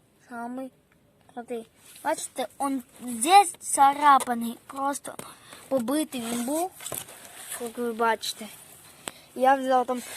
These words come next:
клеєм, приклеїв. Коротше, я його ніс пішками до хати.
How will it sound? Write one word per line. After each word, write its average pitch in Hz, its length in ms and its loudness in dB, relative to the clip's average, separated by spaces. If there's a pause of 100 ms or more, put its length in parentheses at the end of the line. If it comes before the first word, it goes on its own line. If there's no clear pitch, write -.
(120)
клеєм, 254 520 0 (140)
приклеїв. 254 640 0 (160)
Коротше, 262 340 0
я 277 340 8
його 269 200 0
ніс 269 420 -2
пішками 262 480 -4 (440)
до 240 100 -6
хати. 254 500 2